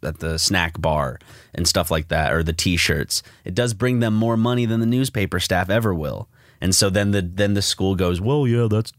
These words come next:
relegated. That, that should get more money." And maybe it should, but I don't think that should come at the cost of, of taking away, um, certain avenues for young children to explore.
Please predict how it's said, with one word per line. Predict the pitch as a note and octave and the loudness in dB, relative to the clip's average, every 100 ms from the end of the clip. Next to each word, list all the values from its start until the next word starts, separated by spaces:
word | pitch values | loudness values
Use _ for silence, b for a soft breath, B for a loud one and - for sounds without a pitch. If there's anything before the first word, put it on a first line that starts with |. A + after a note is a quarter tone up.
| G2+ | -2
relegated. | G2+ G2+ G2 G2+ G2 | 2 2 2 2 2
That, | G2+ G#2 | 0 0
that | G2 A2 | -2 0
should | A2+ G2 | -2 -2
get | F#2+ | 0
more | F2+ | 2
money." | F2 E2+ E2 E2 B B B | 2 2 0 -2 B B B
And | - | -2
maybe | A#2 D3 E3+ | 0 2 0
it | D3 | -2
should, | - C#3+ F2+ D#2+ B B - | -2 0 -2 -4 B B -4
but | A#2 | 0
I | |
don't | B2+ C#3+ A#2+ | 0 -2 -4
think | C3 B2+ | -2 0
that | A2+ F#2+ | 0 0
should | - F#2 | -2 -2
come | A#2+ A2 | 0 0
at | - | 0
the | |
cost | G#2 - F#2 G2 - - | -2 0 2 0 -2 0
of, | F2 D#2+ - b b b b - | 0 -2 -6 b b b b -4
of | F2 D#2+ | -2 0
taking | - A2 A2+ G2+ | 0 0 2 2
away, | F2+ F2+ F2+ E2+ E2 - - _ _ - | 2 2 2 2 0 -4 -12 _ _ -6
um, | C2+ E2 E2 D#2+ | -2 0 0 0
certain | - - A#2+ G2+ | 2 2 2 2
avenues | F#2 F#2+ F#2+ F2 F2 | 0 2 2 2 0
for | - | 0
young | F#2 F2+ F#2 F#2 F2+ | 0 2 2 2 0
children | - F#2 F2+ E2 | 0 0 2 0
to | D#2+ D2+ | 0 -2
explore. | - - A2 G#2 F#2 | -4 -2 0 0 -2